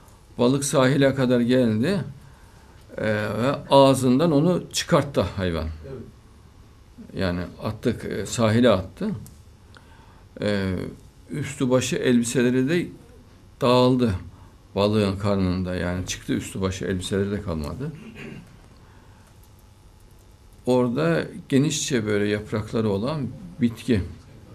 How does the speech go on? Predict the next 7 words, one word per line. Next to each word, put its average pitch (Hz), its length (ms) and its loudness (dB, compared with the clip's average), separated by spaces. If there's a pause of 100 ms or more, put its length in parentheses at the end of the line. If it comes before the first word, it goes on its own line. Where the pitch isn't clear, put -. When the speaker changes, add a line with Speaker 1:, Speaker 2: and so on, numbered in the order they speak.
(380)
Speaker 1:
Cennet 117 440 4
dedi 101 200 0
Hazreti 92 420 -2
Adem 92 420 2 (720)
ve 90 40 -8
Havva 92 340 0
biliyorsunuz. 90 640 -6